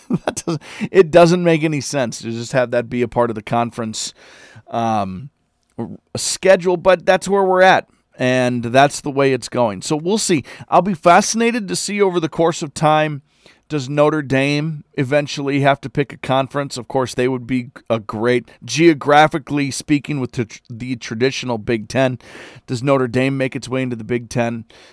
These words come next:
Uh, they have no reason to go anywhere because of their rights with, is it N B C that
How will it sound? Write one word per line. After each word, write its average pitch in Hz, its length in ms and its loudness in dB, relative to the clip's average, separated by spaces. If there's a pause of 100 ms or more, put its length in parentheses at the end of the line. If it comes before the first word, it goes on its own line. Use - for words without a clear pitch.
Uh, 110 240 -4
they 147 300 2
have 151 240 2
no 147 100 2
reason 151 460 -2
to 160 60 -8
go 165 240 2
anywhere 165 420 4
because 123 400 -2
of 110 140 -8
their 117 420 2
rights 123 480 0
with, 117 300 -4
is 110 160 -6
it 117 100 -4
N 127 160 -2
B 147 160 -6
C 185 400 -4
that 208 320 -2